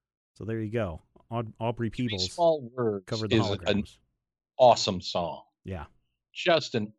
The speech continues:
Speaker 2: awesome song, uh, from top to bottom. I, I would, I'm gonna go and I'm gonna put that on my M P three player tomorrow.
Speaker 1: There you go. Listeners, head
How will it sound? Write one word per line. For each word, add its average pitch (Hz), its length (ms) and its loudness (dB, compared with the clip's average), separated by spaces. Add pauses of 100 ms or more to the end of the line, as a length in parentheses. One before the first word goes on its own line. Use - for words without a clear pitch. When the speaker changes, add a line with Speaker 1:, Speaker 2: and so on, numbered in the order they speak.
(120)
Speaker 2:
awesome 117 460 6
song, 80 720 -10
uh, 110 80 -2
from 98 200 -2
top 107 240 6
to - 80 -4
bottom. 82 420 2
I, 92 320 2
I 101 140 4
would, 101 240 0
I'm 117 100 0
gonna 135 140 2
go 101 100 2
and 98 80 4
I'm 98 80 2
gonna 98 140 0
put - 180 0
that 98 80 2
on 92 100 4
my 92 140 2
M 92 100 2
P 90 120 -4
three - 180 -8
player 82 300 -4
tomorrow. 76 500 -12
Speaker 1:
There 98 180 -4
you 92 200 -6
go. 90 360 -10
Listeners, 110 440 -4
head 160 180 -2